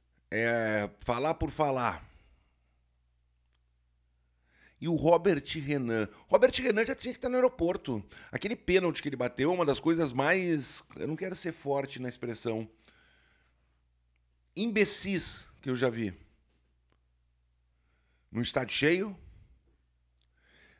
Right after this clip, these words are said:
"Vou dar uma cavadinha". O que passou na cabeça desse cara?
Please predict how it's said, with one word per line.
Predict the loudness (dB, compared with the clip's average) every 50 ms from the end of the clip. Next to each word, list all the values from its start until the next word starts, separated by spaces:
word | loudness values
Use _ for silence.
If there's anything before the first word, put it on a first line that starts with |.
| _
"Vou | -20 -12 -2 4 4 4 4 4
dar | 4 6 6 6 6
uma | 4 2 0 -2
cavadinha". | 0 0 0 0 0 0 -2 -2 -4 -4 -2 -2 -2
O |
que | -2 -4 -8 -4
passou | 0 0 0 0 -2 0 4 4 4
na | 4 4
cabeça | 4 4 4 2 4 6 6 6 6 4 0
desse | -2 -2 -6 -8 -4
cara? | -2 -2 0 0 -2 -4 -6 -10